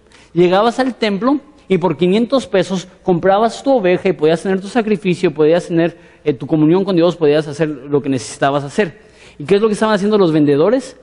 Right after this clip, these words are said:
Estaban aumentando el precio para sacar mayor provecho. Entonces vendía a alguien su oveja por quinientos pesos, llega al templo con solamente quinientos pesos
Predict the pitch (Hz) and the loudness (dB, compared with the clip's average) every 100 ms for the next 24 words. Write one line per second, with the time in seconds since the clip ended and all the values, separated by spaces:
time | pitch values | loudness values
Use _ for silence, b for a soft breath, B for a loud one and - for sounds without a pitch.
0 | _ _ b b b 143 185 185 175 165 | _ _ b b b -2 0 0 0 0
1 | 156 147 175 190 208 214 160 151 160 156 | 2 2 0 0 2 0 0 -2 -2 -2
2 | 139 123 - 156 156 143 147 139 139 139 | -2 -4 -2 0 0 2 0 -2 -2 0
3 | 139 - - - _ _ _ _ b b | 0 -4 -20 -20 _ _ _ _ b b
4 | 156 185 190 220 185 170 190 226 220 220 | -2 2 2 2 2 2 2 2 2 2
5 | 220 - 175 147 165 190 240 190 180 147 | 0 2 2 4 2 0 -2 -4 -2 -4
6 | - - 165 165 190 226 - 175 220 214 | -6 -8 0 0 0 -4 -2 -4 -2 -6
7 | - B B 170 185 226 254 233 220 214 | -8 B B 0 2 4 2 0 0 0
8 | 202 233 202 175 233 247 240 233 240 190 | 0 -2 -2 -2 0 0 0 0 0 0
9 | 190 226 247 - 214 196 247 233 | 2 2 0 -2 -2 -2 -2 -4